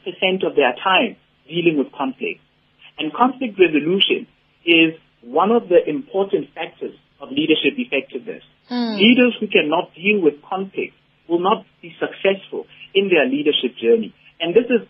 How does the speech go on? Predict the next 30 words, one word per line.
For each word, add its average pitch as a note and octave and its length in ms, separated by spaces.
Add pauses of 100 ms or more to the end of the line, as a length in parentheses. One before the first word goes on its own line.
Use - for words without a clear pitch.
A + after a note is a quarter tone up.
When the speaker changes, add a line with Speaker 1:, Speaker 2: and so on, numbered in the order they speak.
Speaker 1:
internal G#3 580
conflict, D3+ 520
as C3 120
I've A2+ 160
already A#2+ 360
stated, C#3 400 (360)
just B3 280
as G3+ 220
external C3+ 540
conflict. A2 500 (520)
And, C#3 300
and, C3+ 180
and B2+ 180
these D3+ 180
are D3+ 60
important C3 540
things B2+ 160 (100)
to A#2 60
deal D#4 280
with. A3+ 160 (440)
And D3+ 260 (220)
the D#3 80
other B3 320 (100)
thing, G3 320 (380)
which E3 260
is, D#3 220 (520)
um, C#3 460
an D3 220
external F#3+ 480
conflict, D#3+ 540